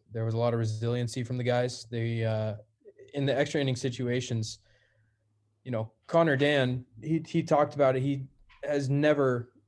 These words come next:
had to be in a situation like that, and I don't think he enjoyed it very much, but, uh,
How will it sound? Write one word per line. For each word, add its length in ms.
had 220
to 60
be 280
in 340
a 40
situation 600
like 180
that, 320
and 160
I 120
don't 120
think 140
he 140
enjoyed 280
it 100
very 200
much, 360
but, 280
uh, 260